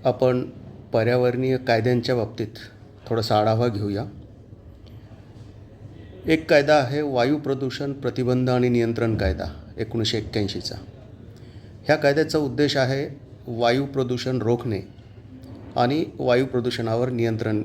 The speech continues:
ठेवणे, तसेच वातावरणातील वायूचा दर्जा सुधारण्यासाठी उपाययोजना करणे.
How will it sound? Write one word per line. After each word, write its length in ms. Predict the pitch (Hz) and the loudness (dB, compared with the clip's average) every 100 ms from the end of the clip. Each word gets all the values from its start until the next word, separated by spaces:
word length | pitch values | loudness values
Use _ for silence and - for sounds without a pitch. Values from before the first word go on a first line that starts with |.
| - - - - | -6 -18 -18 -10
ठेवणे, 300 | 101 90 - - - - - - - - - - - - - 131 | -8 -8 -10 -16 -20 -20 -20 -20 -20 -18 -18 -18 -18 -20 -6 -2
तसेच 340 | - 165 - - - - - - | 0 -2 -4 -16 -18 -18 -18 0
वातावरणातील 760 | 117 113 131 127 131 127 143 139 | 0 2 2 2 0 -2 -2 2
वायूचा 440 | 117 120 120 127 | 2 2 0 -2
दर्जा 560 | 101 113 113 123 143 - | 0 0 2 2 0 -4
सुधारण्यासाठी 840 | 131 113 113 113 113 104 - - - - | -4 -2 0 0 -2 -4 -6 -10 -10 -4
उपाययोजना 580 | 123 135 123 104 98 90 | 2 4 4 2 0 -4
करणे. 380 | 90 85 - | -8 -12 -14